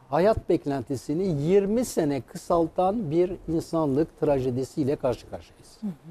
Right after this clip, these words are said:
Speaker 1: Ve öyle bir sistem yapıyorlar ki sanki bütün bunlar yokmuş gibi.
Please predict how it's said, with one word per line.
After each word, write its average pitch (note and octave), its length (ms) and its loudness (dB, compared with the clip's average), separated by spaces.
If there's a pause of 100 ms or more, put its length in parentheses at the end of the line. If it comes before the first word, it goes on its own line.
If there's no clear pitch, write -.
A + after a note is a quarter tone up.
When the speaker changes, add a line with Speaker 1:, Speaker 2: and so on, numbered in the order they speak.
(1600)
Speaker 1:
Ve D3+ 200 2
öyle G#3 380 6
bir C4 100 4
sistem F#3 500 -2
yapıyorlar E3+ 540 0
ki B2+ 120 -2
sanki F#3 420 -2
bütün D#4 320 0
bunlar E3+ 280 4
yokmuş D#3 520 0
gibi. F#2+ 200 -8